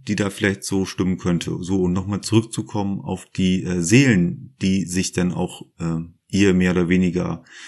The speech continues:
anvertrauen und dann auch von ihr eine Hilfe erlangen möchten.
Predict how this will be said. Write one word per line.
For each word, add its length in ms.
anvertrauen 720
und 120
dann 120
auch 140
von 160
ihr 160
eine 360
Hilfe 540
erlangen 380
möchten. 500